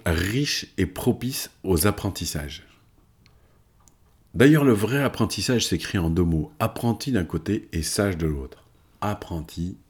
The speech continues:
sage. Imaginez toutes les situations possibles et regardez virtuellement ce qui se passe. Vous êtes en train d'échanger avec quelqu'un de timide, une personne qui justi-, jusqu'ici ne prenait pas la parole,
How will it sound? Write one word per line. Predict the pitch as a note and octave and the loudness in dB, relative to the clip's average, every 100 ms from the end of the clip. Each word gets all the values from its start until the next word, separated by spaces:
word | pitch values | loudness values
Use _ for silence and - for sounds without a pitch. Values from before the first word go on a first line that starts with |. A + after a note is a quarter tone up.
| _ | _
sage. | - - - D2 - - - _ _ _ _ _ _ - - - _ _ _ _ _ - _ _ _ _ _ _ - | -16 -12 -8 -8 -10 -16 -20 _ _ _ _ _ _ -20 -20 -20 _ _ _ _ _ -20 _ _ _ _ _ _ 0
Imaginez | E3+ D3+ G#2+ A2+ A2+ | 4 4 4 2 2
toutes | - G3+ - | 0 -6 -2
les | B2 | -4
situations | - - G2+ G#2 E2 | -4 -2 -2 -2 -2
possibles | E2 - C#3 C#3 - | -4 -2 -2 -2 -4
et | D#2+ | 0
regardez | G2 F#2+ F2 G2+ | 2 2 0 -2
virtuellement | F2+ A2 - - F#2 E2 F#2+ | -2 -6 -8 -4 -2 -2 -4
ce | - | -8
qui | E2 | -10
se | - | -10
passe. | - - - _ _ _ _ _ _ _ - _ _ _ _ _ _ - | -12 -14 -20 _ _ _ _ _ _ _ -20 _ _ _ _ _ _ -4
Vous | G2 | 4
êtes | F3+ D#3 | 4 4
en | - | -2
train | - | -2
d'échanger | D#3 F#2 F2+ F2 B2+ | -2 -2 -2 -2 -2
avec | F2 D#2 | -4 -2
quelqu'un | D#2+ - A#2+ | -2 0 -4
de | |
timide, | F#2+ G2+ E2+ F2 F#2+ - _ - | -2 -2 -2 -2 -6 -14 _ -4
une | E2+ | -4
personne | A#2+ A#2+ D3+ D#3 | -2 -4 0 -2
qui | - G#2+ | 0 -2
justi-, | B2+ G#3 - - E3+ - B2+ | -2 -4 -6 -10 -10 -8 -4
jusqu'ici | F3+ F#3+ - C3+ F#3+ | -4 -4 -6 -6 -2
ne | D3+ | -2
prenait | - - F3+ D#3+ | -2 -4 0 0
pas | C#3 | 0
la | A2+ | -4
parole, | F2 D2+ D2 | -4 -6 -8